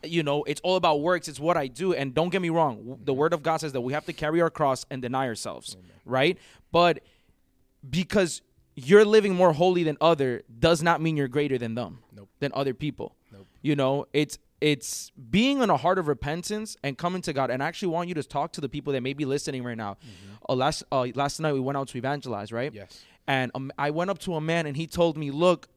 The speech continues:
Speaker 1: I'm not ready for God.
Speaker 2: Hmm.
Speaker 1: And I'm not ready for the Lord." And
Speaker 2: Yes.
Speaker 1: that, and that reminded me of my past
Speaker 2: Mm-hmm.
Speaker 1: because that was me once.
Speaker 2: Right.
Speaker 1: Um,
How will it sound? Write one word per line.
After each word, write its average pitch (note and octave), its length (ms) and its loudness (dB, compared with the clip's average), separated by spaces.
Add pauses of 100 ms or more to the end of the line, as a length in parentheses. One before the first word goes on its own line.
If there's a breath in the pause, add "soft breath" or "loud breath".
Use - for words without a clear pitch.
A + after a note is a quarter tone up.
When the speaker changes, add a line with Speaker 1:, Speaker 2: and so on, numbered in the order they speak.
(500)
Speaker 1:
I'm F3 180 4
not G#3 180 2
ready E3+ 200 4
for C3+ 160 -10
God. G#2 220 -14 (600)
Speaker 2:
Hmm. G#2 100 -20 (340)
Speaker 1:
And D3 320 -4
I'm D3+ 120 -2
not F#3 140 -2
ready F3 160 2
for D#3 140 -8
the B2+ 100 -6
Lord." A2 360 -10 (340 soft breath)
And D3+ 220 2
Speaker 2:
Yes. - 80 -12
Speaker 1:
that, E3 240 2
and D#3+ 160 -4
that E3+ 80 0
reminded F#3+ 420 -2
me F#3 100 -4
of D3+ 60 -6
my D3+ 160 -4
past - 540 -10 (340)
Speaker 2:
Mm-hmm. A#2 220 -20
Speaker 1:
because D#3+ 440 -2 (120)
that C#3+ 180 0
was D#3 160 -2
me E3 160 -6
once. A2 500 -12 (220)
Speaker 2:
Right. G2 220 -20 (420)
Speaker 1:
Um, C#3 440 0